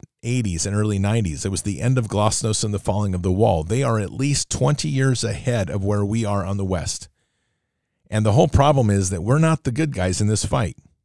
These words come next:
That's the part we have to start getting our head around, and we have to realize that there's a lot at stake for us individually and collectively as people.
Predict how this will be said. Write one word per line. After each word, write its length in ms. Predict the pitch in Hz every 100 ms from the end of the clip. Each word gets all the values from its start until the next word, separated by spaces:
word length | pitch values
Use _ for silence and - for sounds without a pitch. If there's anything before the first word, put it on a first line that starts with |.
| _ _ _ _ _ _ _ _ _ _ _
That's 260 | 107 127 -
the 100 | 127
part 320 | - 139 -
we 120 | 123
have 220 | 113 123 -
to 80 |
start 240 | - 127 110
getting 220 | 123 113
our 100 | 98
head 220 | - 139
around, 360 | 127 95 95 92
and 120 | 101
we 80 | 104
have 200 | 131 123
to 120 | 110
realize 640 | 98 131 143 107 101 95 -
that 280 | 107 101 -
there's 180 | 107 101
a 80 |
lot 300 | 101 107 143
at 100 | 147
stake 440 | - - - 127 -
for 180 | 131 120
us 200 | 113 -
individually 800 | 117 113 101 120 127 123 123 107
and 220 | 107 107
collectively 720 | - 107 120 - 117 110 104
as 220 | 104 98
people. 580 | - - 143 - 90